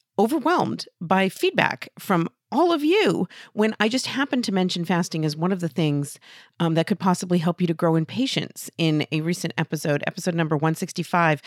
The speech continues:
Five Ways to Be More Patient. I got a lot of feedback on that episode in general.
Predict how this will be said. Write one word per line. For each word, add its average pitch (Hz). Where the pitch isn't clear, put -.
Five 180
Ways 160
to -
Be 151
More 147
Patient. 143
I 139
got 151
a 147
lot 180
of 214
feedback 165
on 156
that 151
episode 151
in 143
general. 196